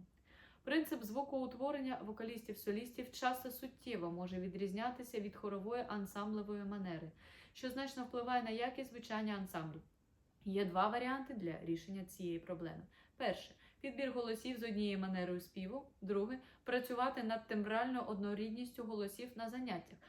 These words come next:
що значно ускладнює процес репетиційної роботи. Ансамблевий спів складається з трьох основних елементів: ансамблю, тембрального злиття голосів, строю, важлива чистота інтонування від кожного учасника колективу,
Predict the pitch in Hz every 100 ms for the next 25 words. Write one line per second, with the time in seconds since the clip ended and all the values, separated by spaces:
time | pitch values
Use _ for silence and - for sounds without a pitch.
0 | - - 196 214 254 254 220 214 - 202
1 | 214 247 233 196 202 208 - 196 185 185
2 | 170 - 196 185 180 170 180 - - -
3 | - - - - 240 247 320 294 277 277
4 | 294 294 - 240 226 262 254 254 240 -
5 | 220 262 262 214 - 208 226 233 226 208
6 | 170 160 - - - 247 - 175 175 214
7 | - - 226 240 233 226 226 233 226 220
8 | 220 220 220 220 - - - - 240 208
9 | 190 214 - - - - 214 233 240 240
10 | 240 247 240 233 233 220 240 240 240 240
11 | 240 240 240 254 214 185 175 175 - 165
12 | 165 170 165 - 160 160 - 170 208